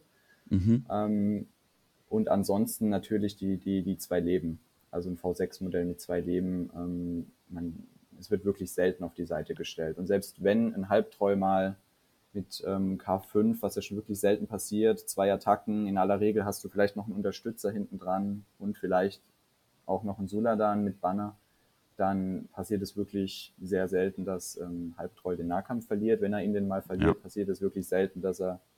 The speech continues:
Speaker 2: ein Leben abgezogen bekommt und wenn dann doch, dann hat er immer noch eins und steht ja quasi mit all den ganzen Stats weiterhin auf dem Feld. Das heißt, ähm, die sind einfach relativ unkaputtbar. Das hat mir irgendwie von Anfang an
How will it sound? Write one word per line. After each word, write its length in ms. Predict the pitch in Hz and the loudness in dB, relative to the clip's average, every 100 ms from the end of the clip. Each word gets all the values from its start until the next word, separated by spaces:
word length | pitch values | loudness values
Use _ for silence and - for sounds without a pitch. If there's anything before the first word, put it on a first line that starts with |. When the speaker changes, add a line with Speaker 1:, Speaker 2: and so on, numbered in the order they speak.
| _ _ | _ _
Speaker 2:
ein 140 | 98 101 | 0 4
Leben 260 | 135 156 | 6 6
abgezogen 540 | 120 - 107 117 110 104 | 2 2 -2 2 2 0
bekommt 460 | 98 107 107 104 | 2 2 2 0
und 300 | 101 95 87 | -2 -4 0
wenn 260 | 92 98 95 | 0 2 2
dann 260 | 92 95 | 0 0
doch, 220 | 90 92 - | -2 -2 -4
dann 180 | 90 90 | -6 -4
hat 140 | 92 | -2
er 100 | 92 | 0
immer 180 | 104 113 | 2 2
noch 220 | 90 - | 0 -2
eins 320 | 85 92 101 | -4 -4 -4
und 80 | 92 | -8
steht 240 | - 104 | -4 -2
ja 80 | 95 | -2
quasi 320 | - 95 95 | 2 4 4
mit 160 | 101 92 - | 0 -2 0
all 240 | 90 104 | 2 2
den 220 | 95 95 | 0 0
ganzen 400 | 90 98 - 95 | 0 -2 -4 -8
Stats 500 | - 92 95 - - - | -4 -2 -2 -6 -14 0
weiterhin 380 | 90 107 104 95 | 2 2 0 -2
auf 120 | - | -6
dem 140 | 90 | -10
Feld. 320 | - 107 87 - _ _ _ _ _ _ _ _ | 0 2 2 -2 _ _ _ _ _ _ _ _
Das 180 | 98 92 | -6 0
heißt, 380 | 95 92 - - | 0 0 -2 -6
ähm, 480 | 95 95 92 90 90 _ _ _ _ _ | -4 -2 -2 -4 -8 _ _ _ _ _
die 60 | |
sind 200 | - 95 | -6 -4
einfach 340 | - 90 85 80 | -4 -6 -6 -4
relativ 380 | 92 98 90 - | -2 -2 -6 -10
unkaputtbar. 640 | 98 - - 98 - 110 | -8 -6 -6 -4 0 0
Das 160 | 104 98 | 0 -4
hat 120 | - | -8
mir 320 | 92 92 92 | -6 -4 -4
irgendwie 300 | 92 98 95 | -4 -4 -6
von 160 | 92 - | -8 -10
Anfang 300 | 92 - 90 | -12 -12 -12
an 340 | 85 92 95 | -8 -8 -8